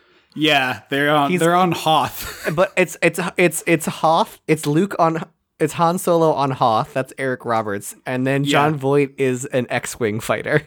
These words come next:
Speaker 2: <laughs> in his
Speaker 1: Yes,
Speaker 2: orange,
Speaker 1: it is.
Speaker 2: <laughs> like, an orange jumpsuit. I was like, "What's
Speaker 1: Very
Speaker 2: happening?"
Speaker 1: much. So they bust into this work,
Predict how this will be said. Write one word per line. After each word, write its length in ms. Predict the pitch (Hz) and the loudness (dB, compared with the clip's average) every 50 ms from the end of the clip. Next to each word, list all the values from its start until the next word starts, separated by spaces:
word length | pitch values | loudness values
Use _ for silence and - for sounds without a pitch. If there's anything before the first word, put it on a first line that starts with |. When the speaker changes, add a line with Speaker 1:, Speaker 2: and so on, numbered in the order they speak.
| - _ - - - | -6 _ -20 -20 -20
Speaker 2:
<laughs> 240 | - _ - - | -20 _ -14 -4
in 120 | - 170 156 | 0 0 2
his 240 | 127 - 202 196 - | 2 2 0 0 0
Speaker 1:
Yes, 80 | - | 0
Speaker 2:
orange, 320 | 185 156 156 160 160 139 170 | 2 2 4 2 2 0 0
Speaker 1:
it 100 | 165 151 | 0 0
is. 260 | 151 - 147 - - | 0 0 0 0 0
Speaker 2:
<laughs> 0 | |
like, 180 | 185 185 170 | 0 2 2
an 80 | 185 180 | 2 0
orange 340 | 170 185 190 202 - - - - - | 0 0 0 0 -2 -2 -4 -8 -6
jumpsuit. 720 | - - 196 185 190 - - - - 160 139 127 131 - - | -8 -8 -4 -4 -4 -2 -2 -4 0 0 0 0 -2 -2 -2
I 120 | - - | -4 -4
was 120 | - 285 277 | -4 -2 -2
like, 160 | 226 214 - | -2 -2 0
"What's 180 | - 466 - - | -2 -2 -2 0
Speaker 1:
Very 360 | 285 339 427 - 277 - - | 0 0 0 0 0 0 0
Speaker 2:
happening?" 120 | - - - | 0 0 0
Speaker 1:
much. 500 | - - 110 - - - - 143 127 - _ _ _ _ _ _ _ _ - - _ - _ _ | -2 -4 -6 -8 -10 -10 -10 -12 -14 -18 _ _ _ _ _ _ _ _ -20 -20 _ -20 _ _
So 120 | - - 175 | -6 -2 2
they 100 | 180 185 | 2 2
bust 300 | 165 196 226 226 226 240 | 4 2 0 0 0 0
into 160 | 220 214 190 | 0 0 2
this 180 | 185 175 - 139 | 0 -2 -2 -2
work, 440 | 139 135 143 147 156 151 - - | -4 -2 2 2 2 0 -2 -14